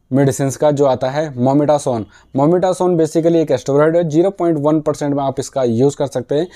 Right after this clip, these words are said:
ये क्या करेगा, आपके जहाँ पर पैच हो रहा है वहाँ पर इ-, इरिटेशन को, इन्फेक्शन को रोकने में मदद करेगा, साथ ही साथ जो बैक्टीरिया अगर वहाँ पर मौजूद होगा तो उसको समाप्त करने में मदद करता है।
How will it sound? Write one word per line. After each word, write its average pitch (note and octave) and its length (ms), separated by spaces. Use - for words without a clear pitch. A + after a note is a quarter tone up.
ये E3+ 100
क्या G#3+ 140
करेगा, G3 320
आपके F#3 180
जहाँ D#3 200
पर E3+ 120
पैच E3+ 300
हो D#3+ 80
रहा D#3 80
है D#3 60
वहाँ D3+ 120
पर D3+ 120
इ-, C#3+ 320
इरिटेशन C#3+ 520
को, D3 260
इन्फेक्शन C#3 540
को D3+ 120
रोकने C3+ 260
में C3+ 120
मदद C3 280
करेगा, C3+ 360
साथ C3+ 180
ही C#3 100
साथ C#3+ 200
जो C#3+ 200
बैक्टीरिया C3+ 500
अगर D#3+ 180
वहाँ D3 200
पर D3 80
मौजूद C#3 400
होगा D3 200
तो D3+ 140
उसको D3+ 240
समाप्त C#3 460
करने C3+ 200
में C3 100
मदद C3+ 180
करता C3+ 240
है। D#3 120